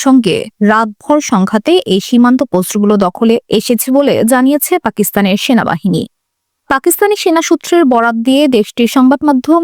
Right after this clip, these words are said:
জিও নিউজ জানিয়েছে, শনিবার রাতভর সংঘাতে পাকিস্তান সেনাবাহিনীর আক্রমণের মুখে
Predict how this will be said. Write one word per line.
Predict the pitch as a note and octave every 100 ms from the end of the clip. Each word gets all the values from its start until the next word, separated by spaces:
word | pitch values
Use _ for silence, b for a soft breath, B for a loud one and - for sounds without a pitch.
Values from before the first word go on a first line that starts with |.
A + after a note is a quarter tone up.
| D4
জিও | A#3 A#3+ A#3+
নিউজ | C4 E4+ A#3+
জানিয়েছে, | F3+ F3 F3+ - A#4 C#5 B B B
শনিবার | - E4 E4 E4 D#4+
রাতভর | C4 C4 C4+ F#4
সংঘাতে | F#4 E4 C#4 D4+ E4 F4 -
পাকিস্তান | B3 C#4+ - E4 E4
সেনাবাহিনীর | - A3+ A3 G#3+ A3+ A3+ - A3
আক্রমণের | - - C4 C4 C4
মুখে | C4+ - -